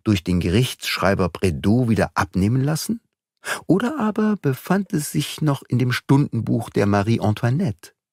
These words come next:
Und aus dieser Frage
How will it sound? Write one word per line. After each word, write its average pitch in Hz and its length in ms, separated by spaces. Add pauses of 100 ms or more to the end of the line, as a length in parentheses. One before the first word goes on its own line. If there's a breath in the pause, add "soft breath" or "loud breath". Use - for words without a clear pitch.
(1000 loud breath)
Und 131 200
aus 120 200
dieser 226 300
Frage 113 720